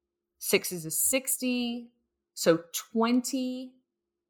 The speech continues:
six is a hundred twenty. Oh, actually, scratch that. I w-, can I,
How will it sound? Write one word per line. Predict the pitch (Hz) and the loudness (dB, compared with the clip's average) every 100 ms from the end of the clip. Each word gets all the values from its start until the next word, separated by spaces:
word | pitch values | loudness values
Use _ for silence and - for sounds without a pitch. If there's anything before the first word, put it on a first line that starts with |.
| _ | _
six | - - 220 - | 2 6 6 6
is | 196 | -4
a | 185 | -2
hundred | 170 185 180 165 - | -4 -4 -4 -4 -4
twenty. | 214 214 226 233 - | -2 0 2 2 6
Oh, | 247 220 | 8 10
actually, | 185 202 196 180 | 8 6 0 0
scratch | - 185 - | 2 2 2
that. | 143 - | -4 0
I | 170 | 0
w-, | 208 - | 0 -2
can | 220 | 0
I, | 208 | 2